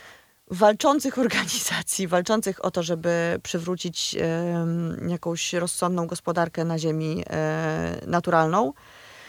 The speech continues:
E, możemy albo walczyć, albo możemy się położyć i poczekać. E, natomiast jedna i druga postawa jakby,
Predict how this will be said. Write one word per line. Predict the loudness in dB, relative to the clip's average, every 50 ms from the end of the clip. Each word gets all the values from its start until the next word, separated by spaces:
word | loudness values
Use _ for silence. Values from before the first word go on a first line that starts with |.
| -20 -20 -20 -20 -20 _ _ _ _ _
E, | 2 4 4 4
możemy | 4 4 4 4 4 2
albo | 2 2 4
walczyć, | 4 4 4 4 2
albo | 0 2 2 2
możemy | 2 2 2 0 0 0
się | 0
położyć | 2 2 4 4 2 0 -6
i | -6
poczekać. | -6 -4 0 0 0 2 4 4 4 4 2 0 -4 -4 -2 0
E, | 2 2 2 2 2 0 0
natomiast | 0 0 0 2 2 2 2 2 0 -2 -4 -4 -2
jedna | 0 0 2 2 0 0
i | 0
druga | 0 0 0 0
postawa | -2 -2 -4 -2 0 0 2 2 2 2 2
jakby, | 0 -2 -2 -2 0